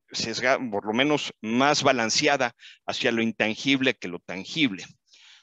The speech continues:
Ah, si vemos el ejemplo específico de México, ah, y vemos ya también eso extrapolado a Latinoamérica,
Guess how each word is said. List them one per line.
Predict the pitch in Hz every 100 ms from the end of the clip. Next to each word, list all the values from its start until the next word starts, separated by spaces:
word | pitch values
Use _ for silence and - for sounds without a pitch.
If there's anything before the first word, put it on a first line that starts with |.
| -
Ah, | 110 110
si | - 147
vemos | 156 240 302
el | 233 147
ejemplo | 131 170 180 - 110 107 -
específico | 110 - 110 170 - 180 - 107
de | 101
México, | 101 135 - 110 - 57 - _ - - _ -
ah, | 92 98 -
y | 123
vemos | 135 156 165 156 135
ya | 139 143 135
también | 120 110 123 131 -
eso | 117 127 - 135
extrapolado | - - 107 - 110 117 127 131
a |
Latinoamérica, | 104 95 101 92 95 127 139 - 104 110